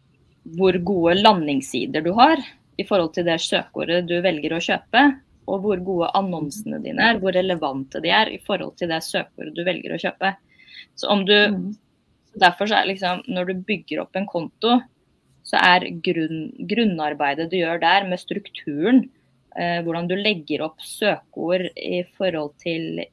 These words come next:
Speaker 1: sånn, inni annonsegrupper, med tilsvarende annonse til og landingsside til, eh, veldig, veldig viktig jobb å gjøre godt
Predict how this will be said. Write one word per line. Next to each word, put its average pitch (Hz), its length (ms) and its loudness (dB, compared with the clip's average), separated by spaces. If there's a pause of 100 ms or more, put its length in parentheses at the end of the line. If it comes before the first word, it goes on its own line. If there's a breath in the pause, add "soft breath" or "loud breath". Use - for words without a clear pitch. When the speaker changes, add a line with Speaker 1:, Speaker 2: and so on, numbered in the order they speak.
(220)
Speaker 1:
sånn, 170 240 -10
inni 170 260 -4
annonsegrupper, 165 1000 -6 (480)
med 180 140 -2
tilsvarende 160 540 -4
annonse 151 500 -4
til 180 280 -2
og 180 120 -2
landingsside 151 680 -4
til, 214 280 0 (500 soft breath)
eh, 170 560 -4
veldig, 170 640 -2
veldig 160 220 -2
viktig 165 360 -6
jobb 160 300 -4 (160)
å - 80 -4
gjøre 160 560 0 (240)
godt - 200 -4